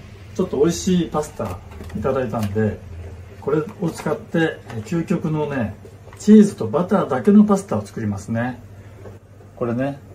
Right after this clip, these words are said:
高級パスタです。ボリサーナって言うんだけど、平たい麺ですね。本来は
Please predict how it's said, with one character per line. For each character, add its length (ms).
高 120
級 160
パ 160
ス 80
タ 60
で 100
す。 260
ボ 100
リ 80
サ 180
ー 120
ナ 60
っ 60
て 100
言 100
う 40
ん 20
だ 100
け 60
ど、 260
平 240
た 180
い 60
麺 180
で 80
す 120
ね。 80
本 180
来 160
は 240